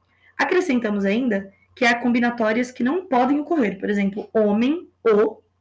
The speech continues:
diferentemente do que se passa em romeno, em que o artigo é proposto, né? Por exemplo,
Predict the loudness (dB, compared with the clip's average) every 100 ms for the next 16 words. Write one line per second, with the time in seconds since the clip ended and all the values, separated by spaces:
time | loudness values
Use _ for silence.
0 | _ _ _ _ _ _ -8 -4 -2 -2
1 | -2 -4 -2 -6 -6 -8 -6 -4 -2 0
2 | 0 -2 -4 -4 -4 -2 -6 -6 -8 -6
3 | -6 -10 _ _ _ _ _ -2 -2 0
4 | -2 -4 -10 -14 -18 _ -6 -4 -4 -12
5 | -20 -20 -20 -20 -20 -20 _ -2 0 2
6 | 2 0 0